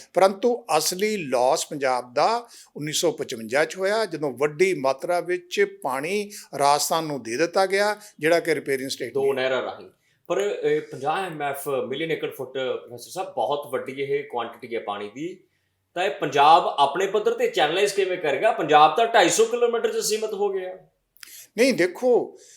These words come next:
Speaker 1: ਮੈਂ ਕਹਿੰਦਾ ਜਿਹੜਾ ਛੋਟੇ ਜਿਹੇ ਪੰਜਾਬ ਦੀ ਤੁਸੀਂ ਗੱਲ ਕਰਦੇ ਹੋ ਨਾ, ਢਾਈ ਸੌ ਕਿਲੋਮੀਟਰ ਸਿਮਟਣ ਵਾਲੇ ਦੀ, ਇਸ ਪੰਜਾਬ ਦੀਆਂ ਲੋੜਾਂ ਤੁਹਾਨੂੰ ਮੈਂ ਦੱਸ ਰਿਹਾ,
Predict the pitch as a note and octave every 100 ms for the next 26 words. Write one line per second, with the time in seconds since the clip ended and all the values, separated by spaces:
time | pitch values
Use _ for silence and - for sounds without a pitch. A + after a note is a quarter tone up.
0 | _ B2+ C#3 F#3 G3+ G#3 B3+ B2+ C3 F3+
1 | A3 - D#3+ F#3+ G#3 G3 C3+ C#3+ E3 E3
2 | F#3+ F3+ - D#3+ D3 D3 C#3 B2+ D3 G3+
3 | A#3 G3 C3 D#3 - D3 D3 D#3 - C3+
4 | - C#3 B2+ C3 F3+ B3+ - D3+ G#3+ C4
5 | A#3+ A#3 G#3+ G3+ F#3 G3 F#3+ F3 F3 E3+
6 | D#3+ D3+ C#3+ C3 C3 B2